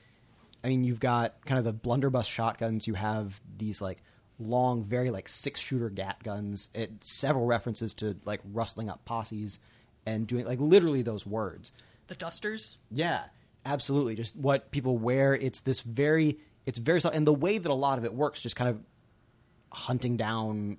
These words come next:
Speaker 1: a fugitive. It, it feels very much like a Western in those ways, but it's almost all visual and things like that.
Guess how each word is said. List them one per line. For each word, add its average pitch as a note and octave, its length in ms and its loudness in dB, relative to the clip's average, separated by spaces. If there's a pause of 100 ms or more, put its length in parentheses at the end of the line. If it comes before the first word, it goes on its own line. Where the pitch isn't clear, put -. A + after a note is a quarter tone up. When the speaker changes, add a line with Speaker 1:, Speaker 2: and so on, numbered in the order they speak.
(160)
Speaker 1:
a G2+ 440 -2
fugitive. - 460 -6 (460)
It, A#2+ 200 -2 (460)
it B2+ 100 -4
feels D3+ 320 4
very A#2 680 2
much A2 500 -4 (220)
like A2 360 -2
a G#2+ 80 -2
Western G2+ 800 -4
in G2 400 -4
those G#2+ 280 0
ways, G#2 200 -2
but A2 100 -4
it's A2+ 100 -4
almost C#3+ 280 0 (120)
all A2+ 320 0
visual G2+ 440 -8
and G2+ 160 -8
things C3 220 -2
like A#2+ 100 -2
that. B2 200 -2